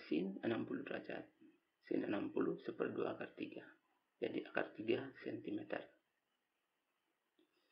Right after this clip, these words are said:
Itu simpangannya. Jadi simpangannya akar tiga sentimeter.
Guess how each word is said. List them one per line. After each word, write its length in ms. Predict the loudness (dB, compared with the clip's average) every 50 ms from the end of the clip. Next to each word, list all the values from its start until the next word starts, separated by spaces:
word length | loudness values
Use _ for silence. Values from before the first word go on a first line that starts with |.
| _ -20 -20 _ _ _ _ _ _ _ _ _ _ _ _ _ 4
Itu 160 | 6 8 8
simpangannya. 720 | 8 8 6 2 0 0 -2 -4 -4 -6 -8 -12 -12 2 8
Jadi 320 | 10 10 10 10 8 4
simpangannya 480 | 2 2 4 4 4 4 4 4 4 2
akar 320 | 2 2 2 0 0 0
tiga 240 | -2 -2 0 0 0
sentimeter. 640 | -2 -4 -4 -6 -6 -12 -20 -4 0 0 0 0